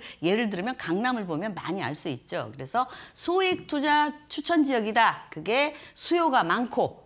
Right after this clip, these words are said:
공급이 적은 도심권 지역. 왜 도심권은 더 이상 토지가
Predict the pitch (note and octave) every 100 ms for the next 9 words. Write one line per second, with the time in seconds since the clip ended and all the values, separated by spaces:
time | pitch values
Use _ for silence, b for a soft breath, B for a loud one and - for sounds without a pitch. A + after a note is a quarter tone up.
0 | - F3+ F#3+ F3+ F3+ A#3 - D3 D#3 A3+
1 | G#3 D#3+ F#3+ F3+ B3+ C4 G#3 C3 A2+ F#2
2 | B B B E3 A#3 F3 E3+ F4 F4 B3+
3 | F#3 G3+ G3+ C3+ F3 B3 C#4+ B B -
4 | F#4+ G4 D4 C4 C4+ C#3+